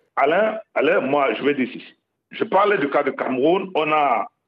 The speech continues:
un plan directeur ferroviaire national. L'État a bien fait de financer les études. Donc, pour qu'on puisse avoir du nord au sud, par exemple, Douala, Ngaoundéré,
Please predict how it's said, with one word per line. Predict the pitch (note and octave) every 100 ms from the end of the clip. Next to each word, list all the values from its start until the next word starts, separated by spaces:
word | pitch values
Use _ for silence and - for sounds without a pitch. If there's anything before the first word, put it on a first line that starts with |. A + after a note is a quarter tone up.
| _
un | E3+ F3
plan | - E3 E3 D3+
directeur | C3+ C#3 C#3 C3 C#3+ D3 A2
ferroviaire | A#2 A#2 A2 A#2+
national. | G#2+ - - F#2+ C#3+ G#3 - _ _ _ _ -
L'État | A#2+ D3+ D3 F#3 F3+
a | D3
bien | D#3+ E3
fait | - D#3
de | C#3+ C3+
financer | - D3+ D3+ D3 G3
les | F#3 C#3+ C#3+
études. | C3+ E3 C#3 - -
Donc, | C3 C3+
pour | F3+ F#3
qu'on | F3+ E3+
puisse | E3+ E3+ -
avoir | D3 C3 D3+ C#3 A#2 G#2 _ _ _ _
du | A2 C3+ D#3
nord | E3 D#3+
au | D3
sud, | C#3+ E3 D3 -
par | C#3+ C3+
exemple, | C#3+ C3 B2 A#2+
Douala, | C#3+ D3+ D3 C#3
Ngaoundéré, | C#3 D3+ D#3 D#3 D3 C#3+ C#3 A2